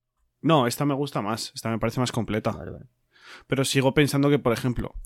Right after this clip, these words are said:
Speaker 1: el flashback se me hace cortito. Eh, si te quitas aquí a, a Queen, a King de encima, perdón, no sé cuándo más vas a meter momentos para, eh, comentar cosas sobre los Lunarian.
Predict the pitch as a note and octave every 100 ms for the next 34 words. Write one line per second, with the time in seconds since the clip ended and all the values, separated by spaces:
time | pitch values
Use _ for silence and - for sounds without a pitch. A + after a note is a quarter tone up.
0 | - - G2+ G#2+ A2+ A2+ A2 A#2 G#2 A2
1 | - - D3+ C#3+ A#2 B2+ - _ _ -
2 | - - _ _ - A2+ G#2+ G#2 G2 F#2+
3 | F#2+ F#2+ - _ _ _ - - A#2+ -
4 | A#2 - C3+ C#3 C#3 C3 - C#3 C3 B2
5 | A2+ A2 A#2 - A#2 - C#3 C3+ - A#2+
6 | C#3 C#3 B2 A#2 - C3 A#2 - A2+ B2
7 | G#2+ - A#2 A#2+ - A#2 A#2 A#2 A#2 A2+
8 | A2 A2+ A2 G#2+ A2+ G#2+ A2 A2 G#2+ A2+
9 | G#2 G#2 _ _ _ _ _ _ - G#2
10 | G2 - - A2 G#2+ G2+ A2+ A2 A2+ A2+
11 | A#2 G#2 G2+ G2+ G2+ A#2 C3 G#2+ G#2+